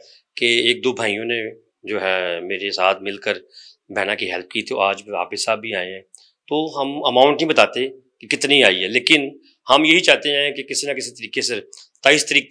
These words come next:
तक अगर नंबर नीचे चल रहा है इनका, जो भाई, अ, बहना के साथ राब्ते में है,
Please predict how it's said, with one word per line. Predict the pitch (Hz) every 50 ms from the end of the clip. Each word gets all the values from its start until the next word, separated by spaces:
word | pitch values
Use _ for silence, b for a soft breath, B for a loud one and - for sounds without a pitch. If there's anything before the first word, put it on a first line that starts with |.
| -
तक | 123 - - _ -
अगर | - 120 104 123 123 127 127 120
नंबर | 117 107 104 117 131
नीचे | 127 113 104
चल | - - 107 98
रहा | 107 117 127 120
है | 104 98 - - _ _
इनका, | 113 107 - 107 101 104 - - _ _ _ _ _ _ _ _ _
जो | 95 98 117
भाई, | 98 120 120 107
अ, | - 110 110 104 98 98 98
बहना | 98 101 110 98 95
के | 101 113
साथ | 107 - 110 104
राब्ते | 107 104 95 - - - 117
में | 127 120
है, | 98 95 87 -